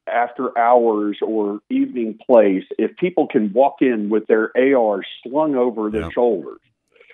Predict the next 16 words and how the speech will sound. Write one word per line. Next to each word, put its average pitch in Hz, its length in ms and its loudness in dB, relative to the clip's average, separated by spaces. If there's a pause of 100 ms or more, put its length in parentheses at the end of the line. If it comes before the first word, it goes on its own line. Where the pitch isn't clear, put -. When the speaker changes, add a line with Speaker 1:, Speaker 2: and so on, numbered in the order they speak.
(160)
Speaker 1:
Who 233 180 4
is 196 80 -4
going 165 380 0
to - 60 -12
be 127 160 -2
comfortable 113 680 -2
working 120 480 -2
when 107 280 -6 (380)
people 208 280 4
are 139 40 6
walking 139 360 0
in 151 60 -2
with 135 120 -6
their 107 100 2
hand 175 400 -2
cannons, 113 480 -6